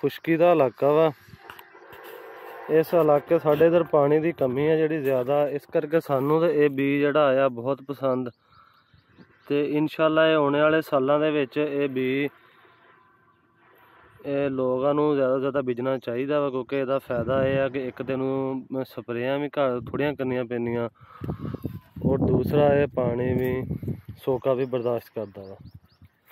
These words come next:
ਬਾਕੀ ਇਹ ਸਪਰੇਅ ਮਾਰੀ ਸੀ ਜਿਹੜੀ ਗਲਾਫੋਸੈਟ, ਇਹ ਗਲਾਫੋਸੈਟ ਵੀ ਹੈ ਜੀ, ਇਹਨੂੰ ਗਲਾਫੋਸੈਟ ਦੀ ਸਪਰੇਅ ਵੀ ਹੋ ਸਕਦੀ ਹੈ ਬ-,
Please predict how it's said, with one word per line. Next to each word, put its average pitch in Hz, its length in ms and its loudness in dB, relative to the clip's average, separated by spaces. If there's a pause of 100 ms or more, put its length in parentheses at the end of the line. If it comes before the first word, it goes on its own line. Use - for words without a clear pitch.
(3000)
ਬਾਕੀ 139 260 -4
ਇਹ 165 340 4
ਸਪਰੇਅ 135 420 2
ਮਾਰੀ 135 280 2
ਸੀ 165 160 -2
ਜਿਹੜੀ 156 640 0 (460)
ਗਲਾਫੋਸੈਟ, 139 640 0
ਇਹ 156 100 4
ਗਲਾਫੋਸੈਟ 147 580 2
ਵੀ 151 180 0
ਹੈ 135 80 2
ਜੀ, 127 100 -2
ਇਹਨੂੰ 143 420 0
ਗਲਾਫੋਸੈਟ 127 560 -4
ਦੀ 139 80 0
ਸਪਰੇਅ 120 340 -6
ਵੀ 135 80 -8
ਹੋ 120 160 -6
ਸਕਦੀ 120 420 -6
ਹੈ 127 80 -2
ਬ-, 117 160 -14